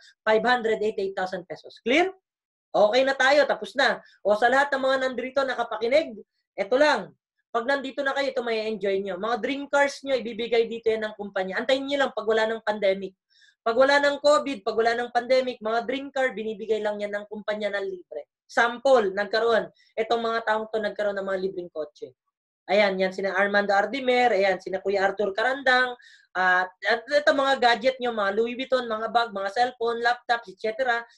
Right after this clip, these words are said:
Lahat din yan binibigay ng kumpanya yan libre. Travel, nung wala pang pandemic, Diyos ko, kami po halos buong mundo naikot na po namin. Yes po, nung wala pang pandemic, halos buong mundo naikot po namin. And guys, tapos na po ako. So I hope naintindihan niyo po yung negosyo.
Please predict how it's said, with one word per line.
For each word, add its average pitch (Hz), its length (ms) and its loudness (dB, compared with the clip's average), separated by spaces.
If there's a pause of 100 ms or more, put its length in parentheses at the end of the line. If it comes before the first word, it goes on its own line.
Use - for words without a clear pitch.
(120)
Lahat 233 240 0
din 262 160 -6
yan 254 140 -4
binibigay 226 420 -2
ng 226 160 -4
kumpanya 208 480 -4
yan 196 80 -6
libre. 165 320 -4
Travel, 277 640 4 (320)
nung 247 160 0
wala 262 240 4
pang 262 160 -4
pandemic, 240 480 -2
Diyos 202 240 -8
ko, 226 140 -4
kami 233 240 -4
po 247 100 0
halos 226 240 0
buong 220 240 -6
mundo 226 300 0
naikot 208 340 -6
na 196 140 -8
po 208 100 -6
namin. 180 320 -4 (640)
Yes 233 240 2
po, 269 240 2
nung 233 220 -2
wala 240 260 6
pang 240 160 -2
pandemic, 226 560 0
halos 247 240 0
buong 277 240 -8
mundo 277 220 -4
naikot 226 340 -6
po 220 80 -6
namin. 180 320 -8 (800)
And 247 300 2
guys, 285 260 2
tapos 254 320 -4
na 262 140 0
po 233 100 2
ako. 226 380 2
So 214 100 -2
I 226 160 0
hope 269 240 2
naintindihan 233 540 -2
niyo 220 100 -4
po 226 80 -4
yung 220 160 -2
negosyo. 185 560 -2